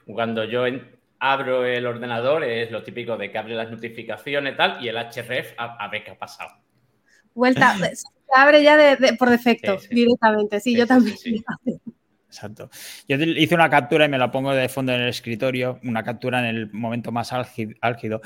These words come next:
Speaker 3: Así siempre estoy feliz. Eh, luego ya tengo que entrar al pro-, al, al proyecto real, eh,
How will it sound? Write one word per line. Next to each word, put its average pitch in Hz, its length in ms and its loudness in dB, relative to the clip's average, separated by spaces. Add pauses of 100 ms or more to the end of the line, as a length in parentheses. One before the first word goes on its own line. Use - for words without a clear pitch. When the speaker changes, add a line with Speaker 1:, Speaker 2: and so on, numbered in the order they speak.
(160)
Speaker 3:
Así 131 400 0
siempre 123 300 -4
estoy 113 160 -10
feliz. 95 420 -12
Eh, 101 420 -8
luego 120 200 0
ya 123 120 0
tengo 131 220 0
que 123 80 -4
entrar 131 300 4
al 135 100 2
pro-, 139 220 -2
al, 156 200 4
al 143 200 2
proyecto 156 420 2
real, 156 480 6
eh, 123 360 -2